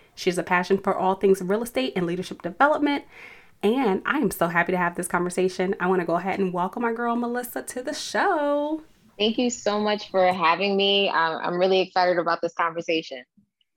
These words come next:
Speaker 1: I'm so excited to have you here because this conversation has really been at the top of the list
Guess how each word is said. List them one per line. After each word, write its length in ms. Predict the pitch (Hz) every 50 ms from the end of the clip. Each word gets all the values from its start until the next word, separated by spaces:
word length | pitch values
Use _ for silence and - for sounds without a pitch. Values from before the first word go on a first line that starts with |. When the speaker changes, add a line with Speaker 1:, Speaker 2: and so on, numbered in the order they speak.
| _ _ _ _
Speaker 1:
I'm 180 | 208 208 220
so 180 | 220 - 220 208
excited 340 | 202 202 - 190 180 185 190
to 100 | 185 185
have 180 | 185 170 160
you 140 | 165 170 190
here 260 | 190 185 165 165 165
because 680 | 165 165 160 - - 165 165 165 170 170 165 - - - - - - - - - _
this 460 | - 175 190 277 381 415 440 440 - - _
conversation 840 | - - 233 226 226 202 196 196 - 175 180 190 - - 160 151 165
has 260 | - 175 151 165 165
really 260 | 156 160 175 180 185 185
been 240 | 170 170 165 165
at 120 | 151 151 -
the 60 | 165
top 280 | 156 - - 156 160 165
of 140 | 165 165
the 80 | 160 151
list 600 | 156 151 156 160 151 151 - - 190 - - _